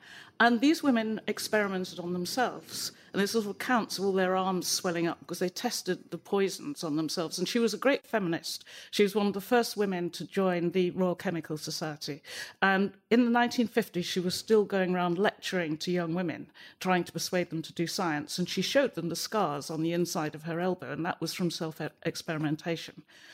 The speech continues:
And the press had this brilliant headline, uh, because she was working on tear gas. She was the woman who made the Germans weep. <laughs> It's quite a way to be remembered, actually.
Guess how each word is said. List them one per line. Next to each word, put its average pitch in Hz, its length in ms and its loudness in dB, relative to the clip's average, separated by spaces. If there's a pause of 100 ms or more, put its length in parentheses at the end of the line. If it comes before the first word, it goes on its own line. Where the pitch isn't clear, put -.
(360)
And 202 100 6
the 202 60 2
press 208 500 0
had - 180 -6
this 165 220 -4 (220)
brilliant 185 500 4
headline, 160 540 -4 (340)
uh, 175 140 2
because 190 260 -2
she 220 80 0
was 190 100 -2
working 190 280 0
on 180 100 2
tear 240 280 4
gas. - 440 -6 (380)
She - 240 2
was 196 160 4
the 185 80 -2
woman 180 300 0
who 170 120 0
made 170 240 0
the 160 80 -4
Germans 160 500 -2
weep. - 300 -6 (300)
<laughs> - 240 -14
It's - 260 2
quite 247 220 6
a 220 40 4
way 214 140 8
to 190 160 2
be 175 140 0
remembered, 190 680 4
actually. 214 540 2